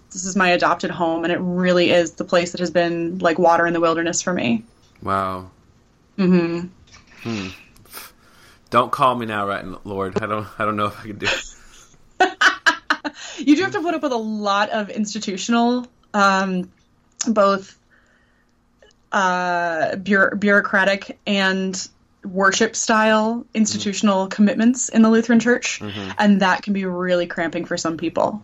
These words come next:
Speaker 1: And I
Speaker 2: Yeah.
Speaker 1: see that a lot in, in a lot of our seminarians and a lot of people who are my age, where just we get completely cramped by the institutional needs.
Speaker 2: Mm-hmm.
Speaker 1: And, um, the most successful folks are either the ones who are s-, just so strikingly brilliant that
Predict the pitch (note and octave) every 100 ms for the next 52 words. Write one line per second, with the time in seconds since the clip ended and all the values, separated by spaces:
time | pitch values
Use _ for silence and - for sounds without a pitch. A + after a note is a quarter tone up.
0 | - G3 F3+ F3+ F#3+ F3+ E3+ F3 F3 E3+
1 | - F#3+ F3 - G3+ F#3 F3+ F3 F#3 F#3
2 | F3 E3+ E3+ E3+ F3 F3 E3+ F#3 F#3 F3
3 | E3+ F3 E3+ E3 E3+ E3+ E3+ F3+ F3 F3
4 | F#3 F3+ - F#3+ - F#3+ F#3 - F3+ F3
5 | - F3 E3+ - - - - - A#3 A#3+
6 | B3+ C#4 C4+ - A2 G#2 G#2+ G#2 - _
7 | - G#3 F#3+ F#3 F#3 F3 - _ _ _
8 | _ _ G#3+ F3+ F3+ F3+ G3+ G3+ - -
9 | - G#3 G3+ G3+ G3 F#3+ F#3+ - F#3 F3+
10 | F3 - _ A#3+ A3 G#3 G#3 G#3 F#3+ F#3
11 | - - F#3+ - - - - A3+ B3 -
12 | G#3 G3 F#3+ F3 G#3 A3 F#3+ E3+ D#3+ F3
13 | F3+ F3